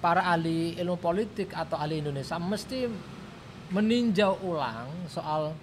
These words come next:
pertarungan yang, eh, laten antara kelompok tradisionalis Islam, Islam tra-, Islam tradisionalis dan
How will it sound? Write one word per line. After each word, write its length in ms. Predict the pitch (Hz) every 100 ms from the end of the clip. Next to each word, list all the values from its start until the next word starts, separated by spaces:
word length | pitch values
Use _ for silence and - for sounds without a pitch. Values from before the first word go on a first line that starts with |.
| - - - - - - - - - - -
pertarungan 640 | - 151 165 165 165 160 160
yang, 160 | 151 147 147
eh, 480 | 139 - 147 135 135
laten 560 | 160 160 - 180 165
antara 400 | 156 147 143 139 139
kelompok 400 | 143 139 127 -
tradisionalis 880 | 139 135 135 143 123 120 117 - - 147
Islam, 320 | - 202 208 190
Islam 240 | 170 147
tra-, 160 | 147 131 131 - - - 165 -
Islam 220 | - 156
tradisionalis 640 | 139 139 135 139 123 165 233
dan 160 | 139